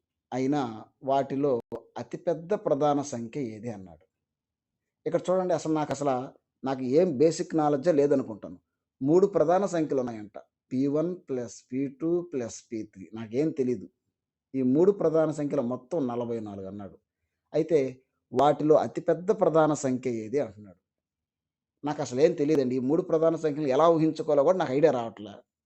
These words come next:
నేను ఆప్షన్ బేస్డ్ తీసుకుంటాను. పీ వన్ ప్లస్ పీ టూ ప్లస్ పీ త్రీ వాడు ఆప్షన్లో ఇచ్చాడు కదా మూడు. పెద్ద సంఖ్య ఇదే కదా, పీ త్రీ కదా పెద్ద సంఖ్య. కాబట్టి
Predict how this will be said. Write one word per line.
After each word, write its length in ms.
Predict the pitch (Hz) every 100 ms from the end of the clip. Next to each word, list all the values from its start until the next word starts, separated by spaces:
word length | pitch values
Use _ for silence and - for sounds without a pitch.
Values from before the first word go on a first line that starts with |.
| -
నేను 160 | 175
ఆప్షన్ 380 | 151 180 - 196
బేస్డ్ 280 | 160 - 175
తీసుకుంటాను. 600 | 135 - - 110 90 76 _ _ _ _ _ _ _ _ 170
పీ 140 | 180
వన్ 360 | 175 175 131 92 _ _ _ _
ప్లస్ 280 | 147 131 - _ _ _ _ _
పీ 140 | 170 175
టూ 520 | 165 180 170 110 - _ _ _ _ _ _ _ _ _ _ _ _ _ _ -
ప్లస్ 420 | 165 160 - - _ _ _ _ _
పీ 120 | 220
త్రీ 260 | 240 - 247
వాడు 180 | 220 175
ఆప్షన్లో 380 | 175 - 190 175
ఇచ్చాడు 260 | - 170
కదా 200 | 147 139
మూడు. 360 | 131 139 139 143 - _ _ _ -
పెద్ద 220 | 110 143
సంఖ్య 280 | 170 160 143
ఇదే 140 | 156
కదా, 300 | 120 113 127
పీ 240 | - -
త్రీ 240 | 147 151 160
కదా 140 | 123
పెద్ద 240 | 113 113 117
సంఖ్య. 460 | 123 101 107 101 - _ _ _
కాబట్టి 220 | 143 139